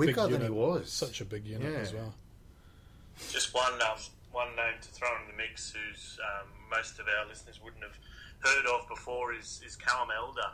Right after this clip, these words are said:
Speaker 3: uh, left back, who's been playing for Peterborough in League One. Um, he's on loan from Premier League Leicester City and, uh, doing really well, playing every week, um, and scored a goal the other week, uh, first goal. So, you know, twenty years old, um,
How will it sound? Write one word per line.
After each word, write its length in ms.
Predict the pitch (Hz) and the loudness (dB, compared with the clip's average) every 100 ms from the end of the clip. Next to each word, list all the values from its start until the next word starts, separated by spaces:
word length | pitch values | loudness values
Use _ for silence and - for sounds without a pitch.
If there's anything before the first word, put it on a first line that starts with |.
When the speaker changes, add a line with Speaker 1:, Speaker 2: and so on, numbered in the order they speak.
| - | -6
Speaker 3:
uh, 120 | 113 107 | -12 -6
left 240 | 120 - | -6 -4
back, 380 | 120 120 110 - | 0 2 0 -8
who's 200 | 117 110 | -16 -18
been 180 | - 113 | -14 -14
playing 360 | 113 113 110 - - - - - - | -6 -4 -4 -8 -16 -18 -18 -18 -18
for 80 | - - | -16 -8
Peterborough 460 | 127 120 113 110 110 | -8 -6 -4 -4 -4
in 100 | 113 | -6
League 200 | 113 113 | -10 -10
One. 240 | 110 117 117 107 | -8 -8 -8 -8
Um, 260 | 110 110 107 | -8 -8 -12
he's 120 | 113 117 | -12 -12
on 120 | 110 | -8
loan 180 | 110 110 | -8 -10
from 180 | - 113 - - - | -14 -18 -18 -20 -12
Premier 240 | 117 113 107 | -8 -8 -6
League 160 | 110 | -6
Leicester 280 | 110 - - | -6 -8 -12
City 420 | - 123 120 110 104 107 | -14 -12 -12 -12 -12 -12
and, 180 | 104 - | -12 -4
uh, 220 | 107 101 98 - - - | -2 -2 -6 -14 -16 -4
doing 200 | 135 127 | 0 4
really 200 | 117 110 | 4 2
well, 300 | 107 123 165 - 113 | -2 -6 -8 -12 -12
playing 200 | 113 107 | -8 -8
every 220 | 104 104 | -10 -8
week, 460 | 113 113 - - 120 | -8 -8 -12 -18 -14
um, 320 | 110 107 107 107 - - - - - - - 120 | -10 -8 -8 -12 -18 -20 -18 -16 -16 -18 -8 -2
and 220 | 117 110 | -2 -2
scored 260 | - - | -6 -6
a 100 | - | -2
goal 240 | 117 120 131 | 2 2 2
the 140 | 117 | -2
other 140 | 110 107 | -2 -4
week, 420 | 120 151 - - 113 | -8 -10 -12 -14 -12
uh, 60 | 101 | -12
first 320 | 120 113 - | -12 -14 0
goal. 240 | 123 123 | 2 2
So, 180 | - 120 107 107 | 0 -2 -2 -2
you 60 | 120 | -4
know, 80 | 110 | -6
twenty 280 | - 147 117 | 0 0 0
years 180 | 117 110 | -4 0
old, 320 | 120 123 117 | 2 2 -2
um, 340 | 110 107 104 | -4 -4 -6